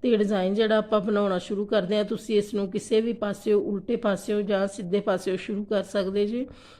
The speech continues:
ਕਿਉਂਕਿ ਇਹ ਡਿਜ਼ਾਈਨ ਜਿਹੜਾ ਦੋਨਾਂ ਸਾਈਡਾਂ ਤੋਂ ਬਿਲਕੁਲ ਸੇਮ ਸੇਮ ਬਣੇਗਾ ਤੇ ਬਹੁਤ ਹੀ ਪਿਆਰਾ ਜਿਹਾ ਡਿਜ਼ਾਈਨ ਬਣ ਕੇ ਆਏਗਾ। ਹੁਣ ਆਪਾਂ ਸਟਾਰਟ ਕਰਦੇ ਹਾਂ। ਡਿਜ਼ਾਈਨ ਦੀ ਪਹਿਲੀ ਸਲਾਈ ਆ, ਪਹਿਲਾ ਕੁੰਡਾ ਉਤਾਰ ਲਿਆ, ਫਿਰ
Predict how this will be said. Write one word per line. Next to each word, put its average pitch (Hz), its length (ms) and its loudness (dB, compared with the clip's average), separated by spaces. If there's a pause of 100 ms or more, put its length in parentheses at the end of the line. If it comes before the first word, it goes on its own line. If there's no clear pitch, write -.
(140)
ਕਿਉਂਕਿ 240 300 -2
ਇਹ 220 280 4
ਡਿਜ਼ਾਈਨ 208 440 0
ਜਿਹੜਾ 185 240 4
ਦੋਨਾਂ 196 340 0
ਸਾਈਡਾਂ 180 380 -2
ਤੋਂ 202 160 0
ਬਿਲਕੁਲ 220 400 -2
ਸੇਮ 208 320 0
ਸੇਮ 214 340 0
ਬਣੇਗਾ 190 400 0 (420)
ਤੇ 247 100 2
ਬਹੁਤ 202 360 0 (100)
ਹੀ 240 140 -2
ਪਿਆਰਾ 160 460 -4
ਜਿਹਾ 175 160 2
ਡਿਜ਼ਾਈਨ 175 400 -4
ਬਣ 170 200 -4
ਕੇ 180 180 -6
ਆਏਗਾ। 208 340 -4 (540)
ਹੁਣ 226 100 0
ਆਪਾਂ 214 260 2
ਸਟਾਰਟ 185 420 -2
ਕਰਦੇ 175 400 -2
ਹਾਂ। 214 100 0
ਡਿਜ਼ਾਈਨ 175 440 -2
ਦੀ 196 120 -2
ਪਹਿਲੀ 180 360 0
ਸਲਾਈ 233 460 -2
ਆ, 330 80 -6 (2000)
ਪਹਿਲਾ 220 240 2
ਕੁੰਡਾ 220 300 2
ਉਤਾਰ 180 420 0
ਲਿਆ, 196 240 0
ਫਿਰ - 200 -4